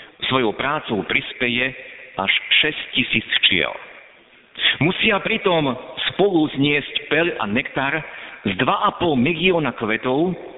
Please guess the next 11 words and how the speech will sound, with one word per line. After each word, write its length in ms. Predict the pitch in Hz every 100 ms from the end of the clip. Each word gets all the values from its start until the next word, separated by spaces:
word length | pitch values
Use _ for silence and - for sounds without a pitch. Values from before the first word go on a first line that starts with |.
| - - - _ _ -
a 20 |
nalietať 480 | 101 120 120 - 117 - - - - - - -
sto 160 | 147
šesťdesiat 720 | 139 131 - 120 - 85 -
tisíc 320 | - - 104 -
kilometrov. 560 | - 87 - 53 - - - - _ _ _ _ _ _ - - _ - - - - - - - - - _ _ _ _ -
Preto 240 | 170 -
je 160 | 165 120
zaužívané 560 | 139 147 139 135 131
to 80 | 113 92 -
spojenie 480 | 120 127 127 127